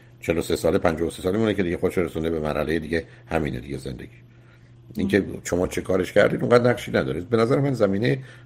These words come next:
افسردگی او رو پایین کشیده، می‌دونید؟ مثل یه باری میمونه که رو دوش منی که منو وادار کرده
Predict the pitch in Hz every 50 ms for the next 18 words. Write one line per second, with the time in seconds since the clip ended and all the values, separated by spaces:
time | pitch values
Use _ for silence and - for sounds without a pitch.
0 | - - 113 - - - 117 110 101 110 107 143 147 147 143 139 - - 92 95
1 | 101 85 - - - - - 69 76 73 76 78 76 76 73 76 85 - - -
2 | - - - - - - - - - 90 78 - 90 87 87 80 73 65 - -
3 | 76 80 90 95 95 92 90 85 82 82 78 - 85 78 78 76 78 76 - -
4 | 78 80 85 85 78 - 76 78 76 76 76 76 71 76 76 - - 82 73 73
5 | 76 73